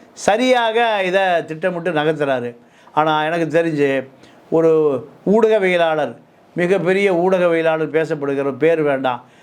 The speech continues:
அவரு புஷி ஆனந்தை நீங்க மிரட்டி, "மாசம் எனக்கு அஞ்சு லட்ச ரூபா கொடுங்க, மாசம் உங்களை பத்தி நான், அ, ப-, ப-, ப்ரொமோவா பண்றேன்." இது பேரம் பேசப்பட்டு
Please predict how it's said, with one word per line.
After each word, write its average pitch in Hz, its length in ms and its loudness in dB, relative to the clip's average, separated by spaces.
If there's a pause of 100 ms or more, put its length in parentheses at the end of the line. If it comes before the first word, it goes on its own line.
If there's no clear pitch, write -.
(160)
அவரு 147 640 0 (260)
புஷி 190 300 2
ஆனந்தை 156 680 0 (200)
நீங்க 156 240 0
மிரட்டி, 151 720 0 (240)
"மாசம் 208 320 0
எனக்கு 196 180 0
அஞ்சு 185 240 0
லட்ச 156 80 -6
ரூபா 180 140 0
கொடுங்க, 143 440 -4 (640)
மாசம் 220 520 2 (520)
உங்களை 202 220 2
பத்தி 214 160 2
நான், 185 360 0 (200)
அ, 160 140 2
ப-, 147 200 0
ப-, 135 360 -6 (220)
ப்ரொமோவா 208 400 2
பண்றேன்." 160 520 -2 (580)
இது 214 600 2
பேரம் 202 400 0
பேசப்பட்டு 143 760 0